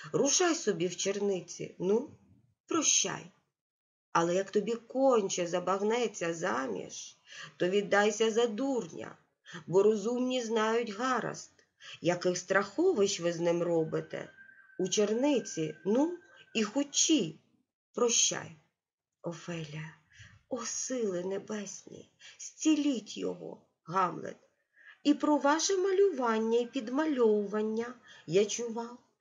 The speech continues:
і чував чимало. Бог дав вам одне обличчя,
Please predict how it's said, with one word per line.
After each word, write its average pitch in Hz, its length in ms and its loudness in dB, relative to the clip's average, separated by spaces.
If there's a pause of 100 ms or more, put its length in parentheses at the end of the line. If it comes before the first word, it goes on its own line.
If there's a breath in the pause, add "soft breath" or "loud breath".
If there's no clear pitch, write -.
(240 loud breath)
і 214 120 -2
чував 196 520 2
чимало. 247 720 -4 (500 loud breath)
Бог 190 340 4
дав 208 220 2
вам 214 180 2
одне 220 420 2
обличчя, 208 800 0